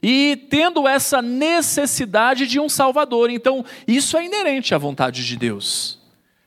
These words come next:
Tanto que a tarefa que ele deu para a igreja foi a grande comissão.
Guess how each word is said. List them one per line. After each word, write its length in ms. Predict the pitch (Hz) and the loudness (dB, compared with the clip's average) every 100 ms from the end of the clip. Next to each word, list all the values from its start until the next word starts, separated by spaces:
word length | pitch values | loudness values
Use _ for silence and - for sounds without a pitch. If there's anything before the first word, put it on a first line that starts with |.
| _ | _
Tanto 260 | - 233 269 | -2 -2 -2
que 140 | - | 0
a 80 | 247 | 0
tarefa 500 | - 226 185 247 254 | 2 2 4 2 0
que 100 | 233 | 0
ele 120 | 214 | 0
deu 180 | 180 202 | 2 0
para 140 | 208 214 | 2 0
a 40 | |
igreja 720 | 170 175 240 302 208 139 123 - _ _ | 0 2 2 2 0 -2 -4 -12 _ _
foi 160 | 330 392 | -2 2
a 40 | |
grande 280 | 320 269 - | 2 0 0
comissão. 560 | 277 320 - 226 220 | 0 2 2 0 -2